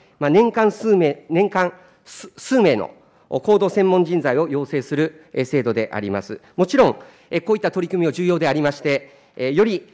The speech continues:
えー、強化していく必要があると思いますけれども、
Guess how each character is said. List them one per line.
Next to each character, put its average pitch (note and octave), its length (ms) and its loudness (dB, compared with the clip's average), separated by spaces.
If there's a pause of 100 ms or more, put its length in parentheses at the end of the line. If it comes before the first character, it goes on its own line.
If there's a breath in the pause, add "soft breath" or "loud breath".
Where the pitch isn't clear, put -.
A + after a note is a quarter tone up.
え D#3 140 -2
ー、 D3 60 -6
強 G3 180 0
化 C3+ 120 -8
し - 80 -14
て D3 100 -6
い C#3 60 -4
く E3 180 -2
必 - 180 -8
要 D#3 40 -2
が C3+ 80 -2
あ C3 40 -2
る C#3+ 80 -8
と C#3+ 100 -8
思 B2 100 -6
い C3+ 60 -6
ま C3 100 -6
す - 80 -16
け - 80 -10
れ A2 80 -8
ど D#3 80 -10
も、 G3+ 340 -6